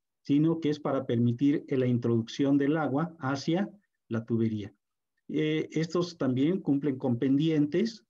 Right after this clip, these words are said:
con la finalidad de que por gravedad se pueda sacar el agua, eh, de lo que sería nuestra parte de nuestra zona de la carretera. Generalmente van laterales, y les decía yo, paralelos a lo que es el eje del camino. Se hace una zanja,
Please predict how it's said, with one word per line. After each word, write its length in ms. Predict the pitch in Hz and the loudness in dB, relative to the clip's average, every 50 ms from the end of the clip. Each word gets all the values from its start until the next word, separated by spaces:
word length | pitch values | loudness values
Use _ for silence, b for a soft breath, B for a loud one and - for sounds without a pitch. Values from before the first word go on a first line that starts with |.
| _ | _
con 140 | - 127 123 | -6 -2 -2
la 80 | 123 120 | -2 -2
finalidad 520 | - 139 123 123 120 120 127 131 139 151 | -2 -2 -2 0 0 0 0 0 0 0
de 220 | 151 139 127 120 - | 0 0 0 -2 -2
que 140 | 120 117 | -4 -4
por 200 | 117 - 123 110 | -2 -2 -2 -2
gravedad 500 | 117 123 123 123 127 123 131 139 156 156 - | -2 0 0 0 0 0 0 -2 -2 -4 -4
se 160 | - 139 131 | -6 -6 -4
pueda 420 | 127 - 139 135 131 143 147 143 B B B B B | -2 0 0 0 0 0 -2 -4 B B B B B
sacar 460 | B - 123 117 117 - 139 139 143 | B -6 -4 -4 -4 -2 -2 0 0
el 160 | 151 151 143 127 | 2 2 2 2
agua, 360 | 127 123 127 147 185 208 - - _ _ _ _ _ _ _ _ - | 0 0 0 -2 -2 -4 -6 -12 _ _ _ _ _ _ _ _ -6
eh, 560 | 117 117 113 117 113 113 110 110 104 110 117 - - _ _ _ - | -2 0 0 0 0 0 -2 -4 -6 -8 -12 -14 -16 _ _ _ -8
de 160 | - 120 123 123 | -4 -2 0 2
lo 140 | 120 120 | 0 0
que 100 | 120 131 | -2 -4
sería 380 | 120 123 120 120 131 135 135 135 | -6 -4 -2 0 0 0 0 0
nuestra 380 | 127 120 113 113 - - 110 113 | 0 0 0 0 -2 -6 -8 -6
parte 380 | - 123 123 120 123 127 120 | -4 -4 -4 -4 -2 -2 -2
de 100 | 117 117 | 0 2
nuestra 300 | 113 113 113 113 - 113 | 2 2 0 0 -4 -10
zona 300 | 113 - 123 120 120 120 117 | -8 -4 0 0 2 2 2
de 80 | 117 | 0
la 120 | 120 117 117 | 0 -2 -2
carretera. 520 | 123 120 135 139 - 190 196 - - - _ _ _ _ _ _ _ _ _ - | -4 -4 -4 -4 -4 -4 -4 -4 -4 -8 _ _ _ _ _ _ _ _ _ -2
Generalmente 720 | 147 151 160 170 170 185 190 190 185 180 185 175 180 160 | 0 2 2 2 2 2 2 2 2 2 0 0 0 0
van 160 | 170 170 170 | 2 2 2
laterales, 880 | 170 156 - - 151 147 160 170 175 175 170 170 170 165 - - - _ _ _ _ _ _ _ _ _ _ _ - | 0 0 0 -2 -2 0 0 0 2 2 2 2 2 0 -4 -8 -20 _ _ _ _ _ _ _ _ _ _ _ -12
y 80 | 220 143 | -8 -6
les 160 | 127 127 127 | -4 -4 -2
decía 320 | 135 135 131 - 156 151 | -4 -4 -2 -2 -2 0
yo, 240 | 147 151 156 160 156 | 0 0 0 -2 -2
paralelos 640 | 135 131 127 131 131 139 147 147 151 160 160 160 - | -2 -2 0 0 2 2 2 2 2 0 0 -2 0
a 60 | 117 | 0
lo 140 | 120 120 120 | 0 0 -2
que 100 | - 135 | -2 -4
es 100 | 135 120 | -2 -2
el 100 | 123 127 | -2 -2
eje 180 | 139 - 147 | -2 -2 -2
del 180 | 127 139 135 - | -2 -2 -2 -2
camino. 520 | - 147 160 175 180 165 147 147 151 - - _ _ b b b b b b b - | -2 0 2 2 4 4 2 2 0 -4 -10 _ _ b b b b b b b -8
Se 120 | - 147 | -6 -4
hace 160 | 139 120 - | -4 -2 0
una 160 | 135 123 120 120 | 0 0 0 0
zanja, 580 | - - 147 165 175 170 - 208 226 277 277 | 0 0 0 0 0 0 2 2 0 0 0